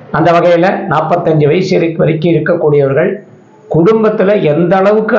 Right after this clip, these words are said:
அந்யோன்யம் அனுசரணை தேவையோ அப்படிதான் இருக்கணும். வாதம் வேண்டாம், வீண் வாதம் வேண்டாம், பிடிவாதம் வேண்டாம். நாற்பத்தஞ்சு வயசுக்கு மேல தொழில் ரீதியாக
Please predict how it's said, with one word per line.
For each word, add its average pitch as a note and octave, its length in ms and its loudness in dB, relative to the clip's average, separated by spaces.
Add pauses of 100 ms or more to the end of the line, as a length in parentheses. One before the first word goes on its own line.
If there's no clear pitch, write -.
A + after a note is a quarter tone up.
அந்யோன்யம் F3 680 0
அனுசரணை E3 420 0 (120)
தேவையோ D#3 280 0 (120)
அப்படிதான் C#3 340 -2
இருக்கணும். B2 320 -4 (600)
வாதம் G3 460 2
வேண்டாம், D3 420 0 (180)
வீண் F3+ 280 2
வாதம் D3 400 0
வேண்டாம், B2+ 460 0
பிடிவாதம் C#3 580 0
வேண்டாம். B2 340 -6 (2250)
நாற்பத்தஞ்சு F#3 600 -2
வயசுக்கு F#3 420 0
மேல F3 180 2 (1000)
தொழில் F#3 340 2
ரீதியாக F3+ 360 2